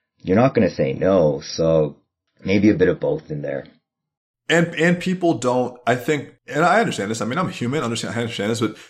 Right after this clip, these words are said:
Speaker 2: we don't always care about the things that aren't affecting us today.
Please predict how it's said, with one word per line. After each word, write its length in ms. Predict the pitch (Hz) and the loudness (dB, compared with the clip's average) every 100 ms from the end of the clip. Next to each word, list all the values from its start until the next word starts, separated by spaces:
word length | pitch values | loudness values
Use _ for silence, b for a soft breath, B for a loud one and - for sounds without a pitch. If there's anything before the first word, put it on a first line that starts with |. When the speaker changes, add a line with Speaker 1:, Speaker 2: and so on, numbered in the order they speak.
| B - | B 0
Speaker 2:
we 100 | 156 | 4
don't 240 | 185 - | 4 2
always 400 | 127 147 143 131 | 2 4 4 0
care 400 | - - - 127 123 | -4 -6 -2 2 4
about 220 | 107 - | 2 0
the 80 | 104 | -4
things 400 | - 104 104 101 | -2 -2 -2 -6
that 100 | 101 | -2
aren't 200 | 104 101 | -2 0
affecting 340 | 101 98 95 | -4 -4 -6
us 260 | 92 - - B B - | -4 -4 -4 B B -12
today. 640 | - 110 95 92 85 - | -2 0 0 0 -2 -6